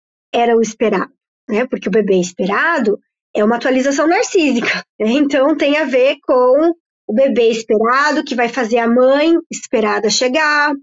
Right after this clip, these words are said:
E isso tem relação com a relação que uma mulher tem com a sua mãe, né? Então, ela enquanto filha, porque na constituição da feminilidade, cada uma de nós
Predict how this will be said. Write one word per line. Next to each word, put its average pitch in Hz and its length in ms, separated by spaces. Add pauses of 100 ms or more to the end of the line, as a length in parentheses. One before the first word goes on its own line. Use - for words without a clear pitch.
(380)
E 262 160
isso 277 120
tem 277 160
relação 262 760 (340)
com 233 500
a - 80
relação 262 600
que 311 100
uma 262 120
mulher 233 380
tem 233 380 (440)
com 220 200
a 208 60
sua 233 220
mãe, 294 380 (480)
né? 220 200
Então, 277 280
ela 233 160
enquanto 240 340
filha, 294 640 (400)
porque 214 540 (160)
na 220 140
constituição 254 560
da 247 80
feminilidade, 233 1000 (340)
cada 262 240
uma 277 160
de 240 120
nós 269 580